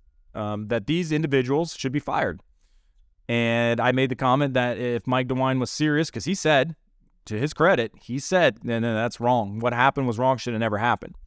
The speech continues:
Well, he was asked about that in a press conference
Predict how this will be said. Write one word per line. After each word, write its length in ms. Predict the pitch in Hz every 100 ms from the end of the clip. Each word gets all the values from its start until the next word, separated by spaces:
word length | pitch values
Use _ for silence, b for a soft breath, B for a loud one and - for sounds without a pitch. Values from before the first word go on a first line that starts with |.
| - _ _ _ _ _
Well, 120 | 117
he 80 | 190
was 100 | 185
asked 240 | 175 170 135
about 280 | 110 101
that 260 | 104 104 - _ _ _ _ _ _ 120
in 300 | 117 113 110
a 140 | 107
press 280 | - 139 -
conference 680 | 123 110 104 104 101 -